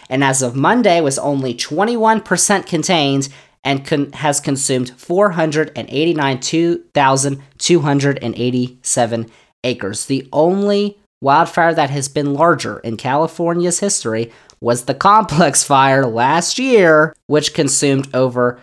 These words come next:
a million acres. And that just adds on to already one of the worst wildfire seasons that the West has ever seen, one that many in California said was already off to an early start back in May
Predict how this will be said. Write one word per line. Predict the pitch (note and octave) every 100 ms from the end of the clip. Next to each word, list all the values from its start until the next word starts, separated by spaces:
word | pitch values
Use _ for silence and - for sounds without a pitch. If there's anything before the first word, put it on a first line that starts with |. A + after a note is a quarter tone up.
| _ _ -
a | B2
million | B2+ C3 B2 B2 A#2 - _
acres. | B2+ B2 A2 G#2
And | A2+
that | C3 F#3+
just | G#3+ -
adds | D3 D3+ C#3
on | D3+ C3+
to | - C#3 C3
already | C#3 D3 D3+ D#3 A2+ G#2
one | A#2+
of | A#2 -
the |
worst | A#2 B2+ E3 F3+ - - _
wildfire | C#3+ D#3+ D#3 C#3 - C3 A#2
seasons | - B2+ B2 A#2+
that | - A2+
the | A2+
West | C3 G3+ -
has | B2 -
ever | C#3+ D3+
seen, | D#3+ - A#2 G#2
one | B2 C#3
that | B2+ A#2+ - _ _ _ -
many | D#3+ A#3 B3+
in | A3
California | G#3+ G3+ F#3 F#3 F3+ E3+
said | E3 E3+
was | D3+ B2+
already | - D#3+ F#3+ F#3
off | E3+ E3
to | -
an | D3
early | D#3 E3
start | D#3+ - D#3+ -
back | C#3+ C#3
in | D#3 D#3
May | F3 F3+ B2 B2 D3+ -